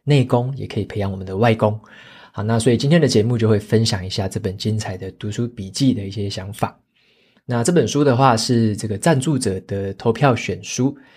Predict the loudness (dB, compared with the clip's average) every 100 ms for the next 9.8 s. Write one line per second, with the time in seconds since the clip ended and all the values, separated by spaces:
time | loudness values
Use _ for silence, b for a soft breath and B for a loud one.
0 | B -4 -2 0 2 2 4 4 4 2
1 | -2 -4 -4 -4 -2 -2 -2 -4 -6 -6
2 | -6 -6 -6 -10 -6 0 2 2 0 -4
3 | -8 b b b _ 0 2 2 4 4
4 | 4 4 4 4 2 2 2 0 0 0
5 | 0 2 2 2 0 -2 0 0 -2 -4
6 | -2 0 0 2 0 0 -2 -2 -4 -4
7 | -4 -2 -2 -2 -2 -2 -2 -4 b b
8 | b _ -4 0 0 4 4 4 -2 0
9 | 2 0 0 -2 2 2 2 0